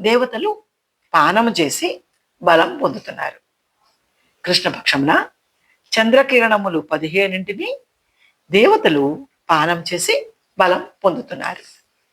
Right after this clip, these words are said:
శక్తి బీజ ధ్యానముచే అమృతము వర్షించును, విషము తొలగును. సంసార పంక నిర్మగ్న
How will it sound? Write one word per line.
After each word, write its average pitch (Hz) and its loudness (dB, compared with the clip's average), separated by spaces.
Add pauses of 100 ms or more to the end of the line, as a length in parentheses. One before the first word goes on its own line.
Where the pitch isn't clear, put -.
(1120)
శక్తి - 2 (100)
బీజ 202 -2 (640)
ధ్యానముచే 135 2 (760)
అమృతము 226 0 (220)
వర్షించును, 180 -2 (1700)
విషము 226 2 (300)
తొలగును. 135 -6 (1700)
సంసార 381 4
పంక 202 -6
నిర్మగ్న 156 -4